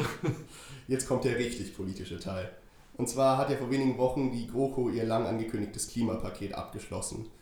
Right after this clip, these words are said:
Es war zu dem Zeitpunkt eine große Enttäuschung für viele Organisationen wie Fridays for Future. Was halten Sie davon?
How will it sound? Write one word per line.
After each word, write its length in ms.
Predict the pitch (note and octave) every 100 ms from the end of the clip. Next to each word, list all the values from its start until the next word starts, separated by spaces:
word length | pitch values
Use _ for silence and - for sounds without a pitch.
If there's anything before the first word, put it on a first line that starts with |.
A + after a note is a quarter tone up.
| - - -
Es 100 | -
war 140 | - -
zu 80 |
dem 180 | B2+ D3
Zeitpunkt 380 | C#3+ C#3 C#3 C#3
eine 260 | B2 B2+ -
große 380 | C#3 F3 -
Enttäuschung 540 | D3+ C#3+ D3 D3+ D#3+ D3
für 220 | - C3+
viele 320 | C3 D3 C3
Organisationen 800 | B2+ B2+ B2+ B2 A#2+ C3+ B2+ B2+
wie 140 | A#2+
Fridays 400 | A#2+ A#2 A#2 A#2+
for 100 | -
Future. 480 | A#2 B2 - F#2 E2+ - - -
Was 200 | F#3+ F#3+
halten 220 | F#3+ F3+
Sie 100 | D3+
davon? 360 | - - F#2+